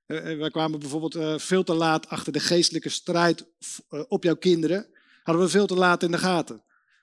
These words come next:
Eh, dus, eh, maar op jouw kinderen, daar wordt gewoon, eh, jacht gemaakt. En de, en we hebben natuurlijk de autoriteit, we hebben het schild van het geloof, we hebben de naam van Jezus. Maar als je het niet weet,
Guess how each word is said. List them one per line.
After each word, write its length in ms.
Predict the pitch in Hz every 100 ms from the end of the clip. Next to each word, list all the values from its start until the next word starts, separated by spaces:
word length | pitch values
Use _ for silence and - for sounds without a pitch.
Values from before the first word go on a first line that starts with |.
| _ _
Eh, 120 | 160
dus, 200 | 160 156
eh, 380 | 165 151 147 147
maar 200 | 147 170
op 140 | 175
jouw 160 | 165 165
kinderen, 540 | 165 226 185 165 196
daar 120 | 175 165
wordt 180 | 185
gewoon, 420 | - 175 180 175 131
eh, 260 | 160 156
jacht 220 | 180 190
gemaakt. 540 | - 165 127 113 - - _ _ _ _ _
En 100 | 156
de, 80 | 175
en 180 | 175 170
we 60 |
hebben 220 | 180 208
natuurlijk 180 | 202 190
de 140 | 165 170
autoriteit, 480 | 165 156 151 147
we 60 | 156
hebben 160 | 165 190
het 100 | -
schild 240 | 202 -
van 100 | 190
het 80 | 165
geloof, 400 | 170 151 151 160
we 60 |
hebben 180 | 175 175
de 60 | 180
naam 240 | 190 190
van 140 | 180 180
Jezus. 480 | 156 147 165 180
Maar 400 | - - - 180
als 80 | 185
je 60 | 160
het 80 | 175
niet 100 | 214
weet, 380 | 185 190 -